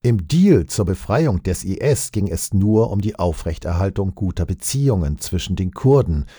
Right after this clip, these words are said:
die den Kampf führten, und den arabischen Gemeinschaften, die sie umgeben. Es ging auch um die Minimierung von Verlusten. Der I S hatte im städtischen Krankenhaus und Stadion gut befestigt.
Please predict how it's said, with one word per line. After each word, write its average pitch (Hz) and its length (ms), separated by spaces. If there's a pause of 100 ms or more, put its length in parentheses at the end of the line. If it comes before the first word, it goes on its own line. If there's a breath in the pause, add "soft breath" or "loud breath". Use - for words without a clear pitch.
(220 loud breath)
die 101 120
den 90 180
Kampf 113 320
führten, 117 600 (200 loud breath)
und - 360
den 87 140
arabischen 85 600
Gemeinschaften, 82 960
die 98 100
sie 101 140
umgeben. 76 580 (500)
Es 113 160
ging 127 240
auch 110 440
um 120 160
die 117 120
Minimierung 120 600
von 107 240
Verlusten. 107 720 (640)
Der 104 180
I 123 120
S 123 340
hatte 110 200
im 95 100
städtischen 107 500
Krankenhaus 107 800
und 78 100
Stadion 92 580
gut - 280
befestigt. - 760